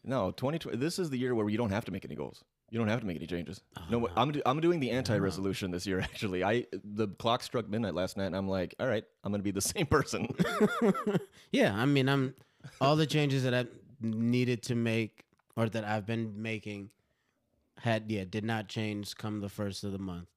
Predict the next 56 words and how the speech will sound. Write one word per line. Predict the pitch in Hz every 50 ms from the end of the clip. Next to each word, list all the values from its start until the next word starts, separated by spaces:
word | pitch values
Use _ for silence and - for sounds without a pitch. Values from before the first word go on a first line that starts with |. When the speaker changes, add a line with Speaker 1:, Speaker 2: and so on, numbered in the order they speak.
| _ -
Speaker 1:
I | 190
wanna | 165 202
go | 202 147
Speaker 2:
But | 98 92
Speaker 1:
backwards. | 92 104 117 - 85 71 67 - -
I | 101
wanna, | 127 143 127
like, | 101 95 92 87 - _ _ - -
get | - 107 -
out | - 92 104
of | 101 87
shape. | - - - 50 - -
Speaker 2:
Everybo-, | 107 110 117 123 123 107 104 - - - - - - - 123 -
<laughs> | - - 113 - _ _ - - -
I've | 101 110 110
actually | 120 117 113 - - 120
thought | 113 - 120 113 113 110
about | 104 98 104 104 98 85
doing | 101 101 101 104 104 101 104 -
a | - 101 98 92 92 92
fit | - - - - 120 113 - -
to | - 110
fat, | 98 - - 104 101 104 107 110 - _ _ _ _ - _ _ _ _ _ -
back | 101 98 98 101 -
to | - 98
fit. | 92 - - 101 104 117 127 - _ _ _ - - _ _ _ -
Just | - 107 98 95 - - -
Speaker 1:
Oh. | 117 120 120 123 127 123 113 110 104 - - - - - - - _ _ _ _ _ _ _ _ -
Speaker 2:
but | 104 104
I | 107 107
don't | 107 104 110 107 107 107
wanna | 104 104 101 101 98 92
do | 85 98 98 98
that | 98 95 -
to | - -
Speaker 1:
You | 107
Speaker 2:
my | 110
Speaker 1:
just | 110 104 -
wanna | 110 110 104
take | 101 107 101
Speaker 2:
I | 113
Speaker 1:
your | 104 101
cholesterol | - - 101 95 95 92 - 107 101 101 101
on | 95 92
a | 90 87 - -
roller | 95 92 95 95 95 95
coaster | - 104 95 - 104
ride? | 101 107 117 -
Speaker 2:
No, | 120 117 120 123 123 123 113
I | 110 123 127 127
just, | 127 139 131 -
I | - 123
wanted | 127 135 135 131 131 131 123 -
to | - 127
do | 113 107 127 131 131 127
it, | 127 127 127 127